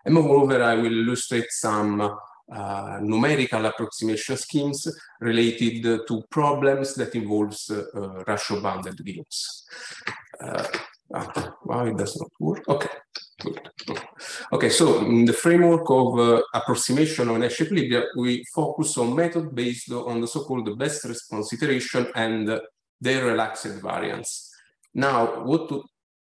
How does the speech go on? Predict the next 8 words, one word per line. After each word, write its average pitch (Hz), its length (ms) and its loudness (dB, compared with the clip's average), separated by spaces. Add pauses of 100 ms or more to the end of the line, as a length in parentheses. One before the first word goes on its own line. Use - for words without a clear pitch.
(280)
do 113 100 0
we 117 120 4
mean 131 260 4
by 107 200 2
best 113 340 -4
response 110 520 -4
iteration? 156 760 4 (180)
Mm, 98 720 -4